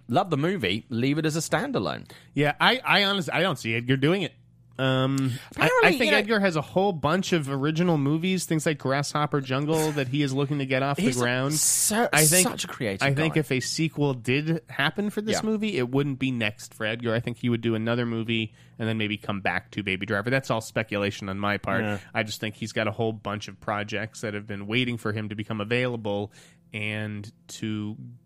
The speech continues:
Speaker 2: do a sequel to this immediately, uh, would kinda leave all those hanging.
Speaker 1: I think also the fact that this is a movie that Edgar Wright worked on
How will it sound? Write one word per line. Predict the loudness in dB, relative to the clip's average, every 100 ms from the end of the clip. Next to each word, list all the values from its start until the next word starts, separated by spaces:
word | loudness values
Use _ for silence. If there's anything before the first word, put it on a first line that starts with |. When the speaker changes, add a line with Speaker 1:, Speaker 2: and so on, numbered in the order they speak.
| _ -6
Speaker 2:
do | -4
a | -4
sequel | -4 0 0
to | 0
this | 0 -2 -6 -6
immediately, | 0 0 2 0 0 0 -4 -12 -20 -6
uh, | -2 0
would | 0
kinda | 0 0
leave | 0 -2
all | 0 -2 0
those | -2 -2
hanging. | -2 -2 -2 -4 -6 -10 -20 -6
Speaker 1:
I | -4
think | 0 0
also | 0 0
the | 2
fact | 2 2
that | 2
this | 0 0
is | 0
a |
movie | 2 2 2
that | 0
Edgar | 0 0
Wright | 2 2 0
worked | 0 0 0
on | 0 0 -4